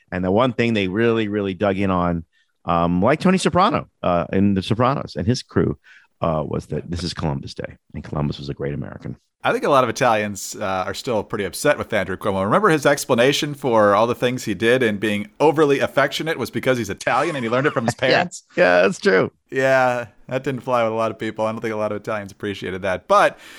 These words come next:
Speaker 2: you know, Joe Biden, of course, is trying to push the envelope with this indigenous, uh, uh, peoples thing, although he did have a quasi-Columbus Day declaration, uh, late last week. But,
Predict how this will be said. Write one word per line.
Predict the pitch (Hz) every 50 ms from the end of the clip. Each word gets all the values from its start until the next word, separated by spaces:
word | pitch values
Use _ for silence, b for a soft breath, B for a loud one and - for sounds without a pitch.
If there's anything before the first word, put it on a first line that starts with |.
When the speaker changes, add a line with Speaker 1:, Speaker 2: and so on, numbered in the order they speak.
| B B B
Speaker 2:
you | 143 143
know, | 135 127 123
Joe | - - - 131 185 208
Biden, | 165 175 170 170 143
of | 117
course, | - 143 135 -
is | -
trying | - 143 131
to | 127
push | - 139 131 -
the | - 117
envelope | 117 127 127 120 107 101 101 98 -
with | 101 -
this | - 101 - -
indigenous, | 95 87 110 110 101 107 98 92 87 87 - - -
uh, | 98 90 82 82 82 -
uh, | - 92 92
peoples | - - 131 123 - 117 -
thing, | - 120 117 113
although | 107 98 98 98
he | 92 87
did | 82 127 127 117
have | 110 110 101 95
a | 92 90
quasi-Columbus | - - - 127 117 113 107 110 110 95 90 92 - - - 110 104 104 104 104 104 -
Day | - 104 98 90
declaration, | 101 98 95 - 104 98 98 98 - - 101 92 85 B B B B B B B B -
uh, | 104 98 92 90 87 90 -
late | 107 107 104 -
last | 104 90 - -
week. | 240 269 208 -
But, | 143 123 -